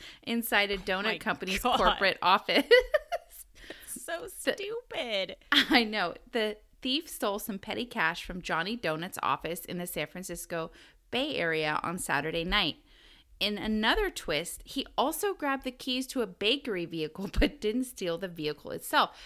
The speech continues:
Speaker 1: So I think
Speaker 2: What?
Speaker 1: there was a switch up. I think he
Speaker 2: Uh-huh.
Speaker 1: accidentally grabbed the wrong keys.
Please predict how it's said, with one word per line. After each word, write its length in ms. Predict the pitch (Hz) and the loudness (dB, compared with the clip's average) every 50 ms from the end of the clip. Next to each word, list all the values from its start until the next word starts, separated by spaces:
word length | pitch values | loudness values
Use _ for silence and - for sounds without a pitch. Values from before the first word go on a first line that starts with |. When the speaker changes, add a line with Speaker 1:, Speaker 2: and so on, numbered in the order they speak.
| - - | -18 -10
Speaker 1:
So 260 | - - 220 - - - - | -6 -4 -4 -4 -2 0 2
I 200 | 233 285 381 381 | 2 2 2 -2
think 180 | - 339 254 233 - | -4 -4 -4 -4 -4
Speaker 2:
What? 40 | - | -4
Speaker 1:
there 160 | 202 185 180 | -4 -4 -2
was 280 | 175 175 170 170 - | -2 -2 -2 -2 -2
a 120 | 180 165 156 | -4 -4 -4
switch 480 | - - - - - 220 226 - - | -4 -4 -6 -4 -4 -4 -4 -4 -2
up. 200 | 285 277 294 - - | -2 -2 -2 -2 -4
I 80 | 220 190 | -8 -6
think 260 | - - 220 226 233 | -6 -4 -4 -6 -4
he 100 | - 247 208 | -6 -6 -4
Speaker 2:
Uh-huh. 300 | 190 185 185 160 185 185 | -2 2 2 2 2 2
Speaker 1:
accidentally 580 | 180 180 208 208 208 202 165 - 190 180 180 | -2 -4 -4 -4 -4 -6 -6 -6 -6 -8 -8
grabbed 280 | 170 - 190 175 175 170 | -6 -4 -2 -2 -2 -2
the 60 | 190 170 | -4 -4
wrong 280 | 165 160 147 143 147 139 | -4 -4 -4 -4 -6 -8
keys. 680 | - - 175 175 185 196 226 277 349 - - - | -10 -10 -8 -6 -4 -4 -4 -4 -4 -6 -8 -10